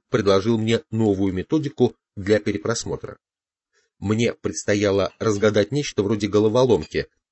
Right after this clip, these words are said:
составляя второстепенные с виду события моей жизни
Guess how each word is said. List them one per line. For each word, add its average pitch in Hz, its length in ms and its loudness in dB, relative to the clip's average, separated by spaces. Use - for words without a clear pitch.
составляя 107 640 -2
второстепенные 120 920 -2
с - 100 -6
виду 101 200 -4
события 117 460 -4
моей 87 220 -2
жизни 85 400 -6